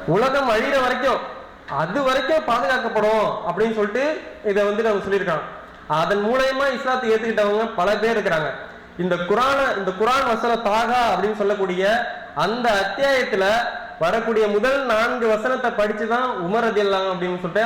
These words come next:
அந்த நபித்தோழர், நபித்தோழர் வந்து இஸ்லாத்துக்கு வந்தாங்க. அவரு இஸ்லாத்துக்கு வர்றதுக்கு முன்னாடி அவர் பாஸ்ட் எப்படி இருந்ததுன்னா ரொம்ப, ஆஹ், இறை நம்பிக்கை இல்லாம மக்களை வந்து அவங்கள பார்த்தாலே பயப்படுவாங்க.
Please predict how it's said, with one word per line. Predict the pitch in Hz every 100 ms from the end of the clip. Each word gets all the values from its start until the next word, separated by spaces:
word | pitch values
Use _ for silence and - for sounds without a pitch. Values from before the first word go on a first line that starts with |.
| 233 -
அந்த | 165 180 165
நபித்தோழர், | 160 214 233 220 202 185 170
நபித்தோழர் | 180 226 220 190 175
வந்து | 185 262 359 - - -
இஸ்லாத்துக்கு | 185 262 247 202
வந்தாங்க. | 196 196 151 - - - - - - - - -
அவரு | 151 202 220 240 277 - - - - - 156
இஸ்லாத்துக்கு | 165 254 269 269 220
வர்றதுக்கு | 226 233 233
முன்னாடி | 247 240
அவர் | 214
பாஸ்ட் | 208 220 - 226
எப்படி | 214
இருந்ததுன்னா | 214 214 240
ரொம்ப, | 226 214 240 277 285 285 277 - - - -
ஆஹ், | 165 170 170 175 170 175 175 -
இறை | 202 247
நம்பிக்கை | 240 240 233 226
இல்லாம | 214 214 214 220 220 220 -
மக்களை | 175 180 254 233
வந்து | 226 226 254 247
அவங்கள | 175 190 185
பார்த்தாலே | 208 262 269 269
பயப்படுவாங்க. | 226 233 214 170